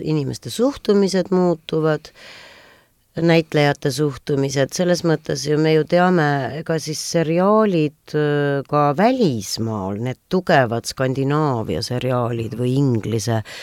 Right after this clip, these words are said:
et, äh, noh,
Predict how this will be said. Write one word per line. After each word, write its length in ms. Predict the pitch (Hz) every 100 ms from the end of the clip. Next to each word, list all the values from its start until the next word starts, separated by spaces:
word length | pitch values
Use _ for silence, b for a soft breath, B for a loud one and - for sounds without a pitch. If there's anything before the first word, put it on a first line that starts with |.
| B B B B B B B -
et, 680 | - 151 147 143 _ _ -
äh, 640 | 143 135 131 120 85 60
noh, 180 | 117 147